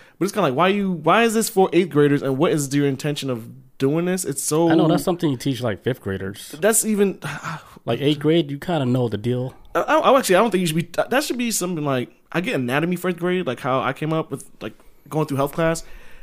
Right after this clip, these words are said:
Speaker 1: This right here is kinda like
Speaker 2: That's how you're teaching a real child.
Speaker 1: Well, I think that a lot of parents was concerned about this is that,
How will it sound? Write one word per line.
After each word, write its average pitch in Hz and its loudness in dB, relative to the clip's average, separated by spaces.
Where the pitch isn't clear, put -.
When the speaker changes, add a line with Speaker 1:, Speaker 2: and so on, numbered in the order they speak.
Speaker 1:
This - 4
right 185 6
here 180 8
is 180 4
kinda 170 2
like 135 0
Speaker 2:
That's - -12
how 214 -8
you're 165 -2
teaching 143 -4
a 101 -6
real 131 -2
child. 101 -4
Speaker 1:
Well, - -8
I 175 0
think 226 -2
that 160 4
a - 6
lot 156 6
of 151 0
parents 160 4
was 143 -2
concerned 143 0
about 123 0
this 160 0
is 120 -6
that, 127 0